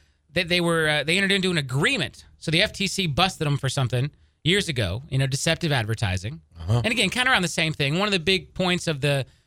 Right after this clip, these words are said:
Speaker 1: of the, the city, uh, settlement had to do with them, uh, with the fake credit protection, right? It's like, "Oh, we're gonna, we're gonna protect your credit." 'Cause again, this is on people's minds. I mean, there's, there's all these hacking cases
Speaker 2: I'm
Speaker 1: and people's
Speaker 2: scared.
Speaker 1: personal information.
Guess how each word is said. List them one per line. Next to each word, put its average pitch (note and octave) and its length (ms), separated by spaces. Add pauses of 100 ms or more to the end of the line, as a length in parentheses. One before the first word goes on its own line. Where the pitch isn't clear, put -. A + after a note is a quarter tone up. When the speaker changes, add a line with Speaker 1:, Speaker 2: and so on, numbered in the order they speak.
(140)
Speaker 1:
of D#3 180
the, D3 240
the C3 120
city, D#3+ 500 (440)
uh, C#3 280
settlement D3+ 640 (340)
had D#3 220
to D#3+ 120
do D3+ 260
with C#3+ 280
them, D3+ 600 (320)
uh, C3+ 200
with C#3 140
the C#3+ 100 (100)
fake F3+ 220
credit D#3+ 260
protection, B2 520
right? C3+ 160
It's - 100
like, B2+ 120
"Oh, D#3+ 120
we're E3 80
gonna, D#3 160 (140)
we're D3+ 80
gonna D#3 100
protect D3+ 420
your C#3 80
credit." C#3 220 (140)
'Cause C4+ 120
again, F3+ 180
this F3+ 180
is E3+ 60
on D#3 120
people's D3 300
minds. - 400 (460)
I E3 80
mean, E3+ 180
there's, D#3+ 140
there's D3+ 120
all D3 140
these C3+ 140
hacking G3 460
cases F3 560
Speaker 2:
I'm D3+ 60
Speaker 1:
and C3+ 80
people's D3 300
Speaker 2:
scared. - 80
Speaker 1:
personal C3+ 300
information. G3+ 600